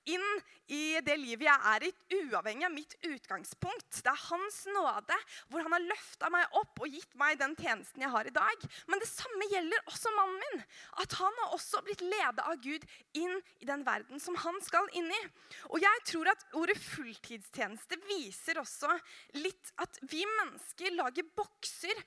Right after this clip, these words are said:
for hva som er en tjeneste for Gud, og hva som ikke er det. Det er som vi plutselig begynner å bestemme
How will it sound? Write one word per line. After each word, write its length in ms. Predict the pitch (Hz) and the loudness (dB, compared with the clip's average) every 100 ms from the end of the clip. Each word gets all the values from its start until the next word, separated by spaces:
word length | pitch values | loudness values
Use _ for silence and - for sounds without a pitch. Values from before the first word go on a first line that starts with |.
| - - | -14 -8
for 160 | 320 254 | -6 -2
hva 160 | 240 233 | -2 -2
som 160 | 339 262 | -2 0
er 140 | 269 | 0
en 100 | 320 | -4
tjeneste 640 | - 381 302 214 196 - 254 | -6 -4 -4 -6 -10 -10 -8
for 140 | 294 | -8
Gud, 260 | 240 285 - | -6 -6 -6
og 80 | 247 | -4
hva 120 | 233 - | -4 -4
som 160 | 339 | -8
ikke 300 | 359 - 330 | -8 -4 0
er 220 | 247 220 | 2 0
det. 80 | - - - - | -4 -8 -14 -18
Det 120 | - 311 | -4 0
er 60 | |
som 140 | 440 285 | 0 -2
vi 160 | 233 302 403 | -8 0 0
plutselig 300 | 480 - 381 | 0 -4 -2
begynner 220 | 381 320 | -2 0
å 20 | 269 | -2
bestemme 540 | - - 320 302 | 2 4 4 2